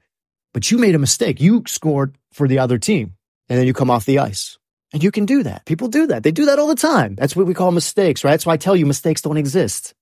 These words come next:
They don't happen. Things happen. But you can judge them as mistakes or you can just get back into it. You just switch over. You switch the line. And you're always switching the line anyway. It's not like you have any choice in that matter. <laughs> The choice that you have is what you do when you're on the ice.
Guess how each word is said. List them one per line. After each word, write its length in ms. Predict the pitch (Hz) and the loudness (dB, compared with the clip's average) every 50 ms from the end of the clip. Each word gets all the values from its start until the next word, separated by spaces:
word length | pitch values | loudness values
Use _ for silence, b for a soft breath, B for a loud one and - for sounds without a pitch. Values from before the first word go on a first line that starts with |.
| _ _ _ _ _ | _ _ _ _ _
They 80 | 135 | 0
don't 140 | 139 160 160 | 0 2 2
happen. 460 | 135 156 190 180 - - - - - _ _ _ _ _ _ _ _ _ _ _ | 2 2 2 2 0 -4 -12 -16 -16 _ _ _ _ _ _ _ _ _ _ _
Things 380 | - - 185 190 185 170 151 - | -2 -2 0 0 0 0 0 0
happen. 440 | - 180 190 170 - - - 92 - _ _ _ _ _ _ _ _ _ _ _ _ _ | -2 -2 -2 -2 -6 -8 -14 -16 -20 _ _ _ _ _ _ _ _ _ _ _ _ _
But 100 | - 113 | -6 -6
you 60 | 131 | -4
can 160 | 139 147 131 | -2 -2 -2
judge 220 | 110 151 165 180 165 | 0 0 0 2 2
them 100 | 175 165 | 2 0
as 120 | 160 139 | 0 0
mistakes 460 | 147 135 - - - 113 123 147 - | -2 -4 -4 -2 0 2 2 2 0
or 60 | - 131 | 0 0
you 100 | 131 139 | 0 0
can 140 | - 123 | -2 -4
just 220 | 113 113 120 - _ | -4 -4 -6 -4 _
get 160 | - 123 - | -4 -2 -2
back 240 | - 151 147 151 - | -2 -2 -2 2 2
into 260 | 208 233 - - 110 | 2 2 2 0 -2
it. 80 | 101 101 | -2 -2
You 80 | 107 | -2
just 160 | 104 117 107 | -2 -2 -4
switch 280 | - - 123 135 139 - | -4 -2 -2 -2 0 0
over. 180 | 196 202 123 113 | 0 2 2 2
You 100 | 107 104 | 0 0
switch 300 | - - 123 - - - | 0 -2 -2 -4 -2 0
the 100 | 156 160 | 0 0
line. 400 | 160 196 214 190 110 - - _ _ _ _ _ _ | 0 0 -2 -4 -6 -8 -12 _ _ _ _ _ _
And 60 | 127 | -2
you're 140 | 131 147 - | -2 0 0
always 300 | 160 165 180 175 170 - | 2 4 4 4 4 2
switching 260 | - 151 - - 147 | 0 -4 -2 -2 -2
the 60 | 143 | 0
line 220 | 139 139 135 135 131 - | 0 0 0 -2 -2 -2
anyway. 320 | 151 147 147 139 113 104 | -2 0 2 2 2 0
It's 100 | 101 - | -2 -2
not 100 | - 131 | -4 -4
like 120 | 131 120 104 | -4 -2 -2
you 100 | 127 131 | 0 0
have 100 | 123 117 | 0 0
any 140 | 117 113 | -2 -2
choice 440 | 98 - - - - 135 135 127 - | -4 -6 -10 -6 -2 -2 -2 -2 -2
in 80 | 123 117 | -4 -4
that 160 | 113 107 107 | -4 -4 -4
matter. 420 | 110 107 110 107 101 - - - 101 | -4 -4 -2 -2 -4 -4 -8 -10 -4
<laughs> 380 | - - 143 - - 165 - - B B B B B B | -2 -2 -2 0 -2 -4 -4 -4 B B B B B B
The 80 | - | -4
choice 280 | 131 - - 208 190 - | -2 0 2 2 2 0
that 80 | - 135 | -2 -2
you 160 | 139 - 247 | 0 0 2
have 220 | 185 151 135 123 | 2 2 2 0
is 100 | 120 117 | 0 2
what 140 | 135 151 147 | 2 0 0
you 120 | 143 135 135 | 0 -6 -6
do 240 | 113 - 160 190 180 | -4 0 0 0 2
when 160 | 147 156 151 | 2 2 2
you're 140 | 156 175 180 | 2 2 2
on 240 | 147 143 147 151 | 2 0 2 4
the 100 | 143 165 | 4 4
ice. 480 | 160 - 208 202 147 98 - - - - | 4 4 2 2 2 0 -2 -4 -6 -8